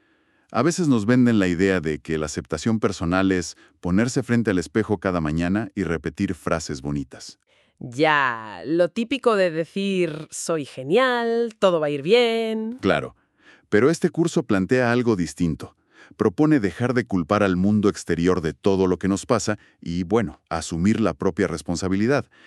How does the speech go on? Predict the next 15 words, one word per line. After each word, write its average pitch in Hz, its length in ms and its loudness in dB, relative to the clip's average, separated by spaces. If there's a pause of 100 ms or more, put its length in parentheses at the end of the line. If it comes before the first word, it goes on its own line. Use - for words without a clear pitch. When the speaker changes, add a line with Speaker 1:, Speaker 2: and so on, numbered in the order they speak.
(180)
Speaker 1:
Y 85 140 -6
claro, 92 460 -2
eso 95 320 -4
requiere 98 520 0
abrir 90 320 -2
ese 92 220 -4
capó 80 300 -4
mental. 76 460 -4 (300)
Speaker 2:
Que 147 120 -6
suele 165 240 -2
ser 262 180 -2
bastante 165 440 -2
incómodo, 190 640 2
la 135 120 -6
verdad. 139 420 -2